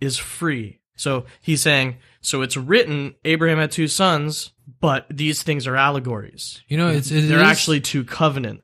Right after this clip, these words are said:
Speaker 2: So the Jews and Muslims are fighting over these fucking brothers.
Speaker 1: Well, they are the brothers who are fighting.
Speaker 2: Right. Is that what it is?
Speaker 1: Yeah. They are.
Speaker 2: Whoa.
Speaker 1: See, so. Or,
Speaker 2: No.
Speaker 1: Yeah, listen, like, Paul is saying that they,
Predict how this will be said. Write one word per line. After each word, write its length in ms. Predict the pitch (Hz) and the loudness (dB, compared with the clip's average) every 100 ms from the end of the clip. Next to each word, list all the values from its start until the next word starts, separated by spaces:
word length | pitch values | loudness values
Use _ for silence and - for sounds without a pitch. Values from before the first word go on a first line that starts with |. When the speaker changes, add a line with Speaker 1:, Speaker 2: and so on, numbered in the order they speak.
| _ | _
Speaker 2:
So 240 | - 143 135 | 0 4 6
the 100 | 131 | 4
Jews 320 | 127 151 147 | 2 0 0
and 220 | 139 131 - | -2 -6 -6
Muslims 420 | 127 135 127 113 | 0 0 0 -4
are 40 | 110 | -8
fighting 380 | - 117 113 | -4 -4 -4
over 180 | 110 104 | -6 -8
these 160 | 104 98 | -10 -12
fucking 320 | - 104 98 | -14 -14 -12
brothers. 480 | 104 101 92 - - - | -10 -10 -12 -20 -20 -6
Speaker 1:
Well, 300 | 180 151 147 | -2 0 0
they 260 | 147 143 - | 2 2 4
are 240 | 139 147 | 4 6
the 140 | 143 139 | 4 2
brothers 460 | 127 131 123 120 - | 0 0 -2 -4 -2
who 120 | 127 | 0
are 100 | 117 | -2
fighting. 500 | - 143 135 104 - | -2 -2 0 -2 2
Speaker 2:
Right. 280 | 117 110 - - | 6 6 2 0
Is 120 | 139 | 2
that 140 | 175 | 2
what 100 | 202 | 0
it 80 | 220 | -6
is? 240 | 240 - - | -8 -10 -14
Speaker 1:
Yeah. 220 | 127 120 - - | -10 -10 -12 -4
They 260 | 147 143 | 0 0
are. 280 | 135 143 139 | 0 2 4
Speaker 2:
Whoa. 340 | 139 165 107 87 | 4 2 2 0
Speaker 1:
See, 280 | - 156 151 | 4 4 4
so. 400 | - 143 135 - _ - | 2 2 0 -6 _ 2
Or, 80 | 170 | 6
Speaker 2:
No. 380 | 160 113 101 - - | 6 6 0 -12 -6
Speaker 1:
Yeah, 260 | 160 175 | -2 0
listen, 380 | 135 190 - 127 | 0 0 0 0
like, 220 | 127 123 | -2 -2
Paul 320 | - 156 165 | 0 2 4
is 120 | 160 147 | 2 0
saying 340 | 156 143 139 | 0 0 0
that 160 | 139 143 | -2 0
they, 280 | 147 143 | 0 0